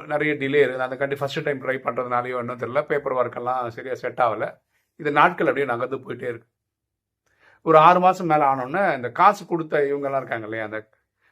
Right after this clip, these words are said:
வேலை தேடுறவங்க, அவங்க கேட்க ஆரம்பிக்கிறாங்க, "என்னங்க நடக்கவே மாட்டேங்குது, எனக்கு வேலை கிடைக்காதா?" அப்படி இப்படின்னு கேக்குறாங்க. இந்த அம்மாவும் ஏதோ ஏதோ ட்ரை பண்ணி பாக்குறாங்க, ஒண்ணும் பெருசா செட் ஆகல. இப்போ இங்க கொடுத்தவங்க, காசு கொடுத்தவங்க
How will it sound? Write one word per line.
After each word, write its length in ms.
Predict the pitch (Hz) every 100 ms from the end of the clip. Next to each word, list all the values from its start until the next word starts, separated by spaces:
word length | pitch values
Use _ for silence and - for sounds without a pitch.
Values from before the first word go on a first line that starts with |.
| _
வேலை 240 | 139 143
தேடுறவங்க, 720 | 143 160 170 151 123 107 107 - _ _
அவங்க 320 | - 196 175 156 160 131 113 113 -
கேட்க 260 | - 156 131
ஆரம்பிக்கிறாங்க, 400 | 113 104 104 107
"என்னங்க 420 | 127 131 113 113
நடக்கவே 340 | 110 117 120 120
மாட்டேங்குது, 420 | 110 110 107 113
எனக்கு 220 | 107 107
வேலை 200 | 110 120
கிடைக்காதா?" 480 | 120 113 117 110 113
அப்படி 240 | 110 113
இப்படின்னு 160 | 107 113
கேக்குறாங்க. 560 | 113 113 104 98 110 _ _ _ _ _ _ _ _ _ _ _
இந்த 260 | - 214 220
அம்மாவும் 440 | 180 185 208 202
ஏதோ 160 | 151 156
ஏதோ 160 | 165 180
ட்ரை 220 | 170 165
பண்ணி 160 | 160
பாக்குறாங்க, 340 | 156 135 139 180
ஒண்ணும் 280 | 156 160 151
பெருசா 180 | -
செட் 280 | 147 143 127
ஆகல. 400 | 143 107 107 _ _ _ _ _ _ _ _ _ _ _ _ _ _
இப்போ 720 | 185 220 - 196 139 123 120 -
இங்க 500 | 151 151 139 123 123
கொடுத்தவங்க, 480 | 185 196 180 147 143
காசு 340 | 151 160 160
கொடுத்தவங்க 320 | 135 139 139